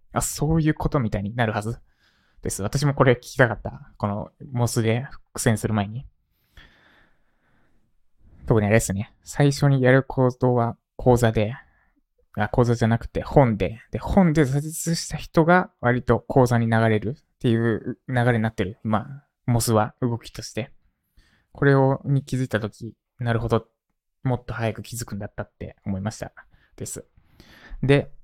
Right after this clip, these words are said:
何が言いたかったのかっていうと、モスって講座を作りました。え、まあ、一言で言うと、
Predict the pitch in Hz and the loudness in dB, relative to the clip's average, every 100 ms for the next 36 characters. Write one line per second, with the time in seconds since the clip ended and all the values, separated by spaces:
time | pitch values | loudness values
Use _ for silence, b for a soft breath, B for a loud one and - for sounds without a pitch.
0 | _ _ _ _ _ _ _ _ _ _ | _ _ _ _ _ _ _ _ _ _
1 | - 147 151 127 117 120 113 - 107 104 | -4 0 2 0 0 -4 -4 -4 -4 -4
2 | 104 - 101 69 - _ _ _ _ 139 | -6 -2 -2 -2 -10 _ _ _ _ -2
3 | 139 190 196 185 - 175 165 165 - _ | 0 -2 0 2 4 6 6 6 2 _
4 | - 165 151 147 147 - - - - - | -2 0 2 0 -2 -4 -6 -8 -20 -20
5 | - _ _ _ _ _ - 107 117 107 | -20 _ _ _ _ _ -8 -4 -4 -4
6 | - 175 165 113 107 104 104 104 - 104 | 0 2 2 2 0 -2 -2 -4 -4 -2
7 | 98 | -4